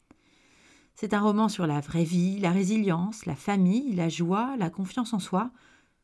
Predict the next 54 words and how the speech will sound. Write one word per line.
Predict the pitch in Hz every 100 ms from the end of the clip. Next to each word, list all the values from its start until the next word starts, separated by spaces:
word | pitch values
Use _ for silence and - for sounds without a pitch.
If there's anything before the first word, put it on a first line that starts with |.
| _ _
On | 175
rit, | 147 139 208 247
on | 156
pleure, | - 180 233
il | 220
y |
a | 233
un |
peu | 285 370
de |
cul | - 262 269
aussi | 202 - 190
dedans. | 160 147 175 _ _ _ _ - _ -
Il | 185
paraît | 294 370
que |
c'est | 285
un | 208
roman | 202 220 240
feel | - 226
good, | 180 170 - -
et | 170 165
même | 208 240
si | - 196
ce | -
genre | 180 208 208
est |
souvent | 165 - 190 196
un | 208 233 262
peu | 247
méprisé | 208 190 190 190
par | 185
la | 180 180
critique, | 185 170 240 - _ - _ _ -
moi | 247
je |
suis | 330 180
très | - 330
contente | 320 233 240 269
de | 214
me | 185
dire | 180 240
qu'il | 196
fait | 175 185
du | 165
bien | 151 160 214 240 -
à | 175
celles | 175 214 214
et | 202
à | 165
ceux | 165 196
qui | 185
le | 156
lisent. | 139 120